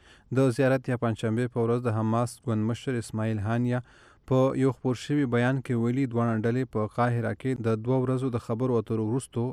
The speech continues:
یوې لوزنامې ته رسیدلي دي. په بیان کې ویل شوي چې دغه لوزنامه د مصر په مرسته ترسره شوې ده. په دغه بیان کې د حماس ګوند مشر ویلي چې د لوزنامې نور تفصیل به د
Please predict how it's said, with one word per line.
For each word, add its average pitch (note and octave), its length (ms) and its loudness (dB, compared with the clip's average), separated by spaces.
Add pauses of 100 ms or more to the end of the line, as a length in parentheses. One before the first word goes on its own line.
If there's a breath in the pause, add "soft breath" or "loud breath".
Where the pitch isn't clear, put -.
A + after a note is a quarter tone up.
(160)
یوې A#2+ 200 0
لوزنامې A2+ 540 0
ته A2 220 -2
رسیدلي A2 480 -2
دي. A2+ 100 -2 (720 loud breath)
په C#3+ 160 4
بیان D3 300 4
کې D3 120 0
ویل B2+ 220 2
شوي C#3+ 240 0
چې B2+ 160 -4
دغه A#2+ 240 2
لوزنامه A2+ 480 2 (180)
د A2+ 160 2
مصر A#2+ 340 -2 (120)
په A2 160 0
مرسته A2+ 340 -2 (140)
ترسره A2 400 -2
شوې A2 240 0
ده. A2 80 0 (320)
په C#3 180 8
دغه D#3 220 6
بیان D3+ 260 2
کې E3 200 -2
د C3 200 4
حماس C3+ 320 0 (220)
ګوند C3 200 2
مشر C3+ 300 -2
ویلي C3+ 240 0
چې C3+ 140 -6
د A#2+ 100 -2
لوزنامې A2+ 640 0
نور A#2 120 0 (120)
تفصیل C3 360 -2
به C3 180 0
د A2 140 2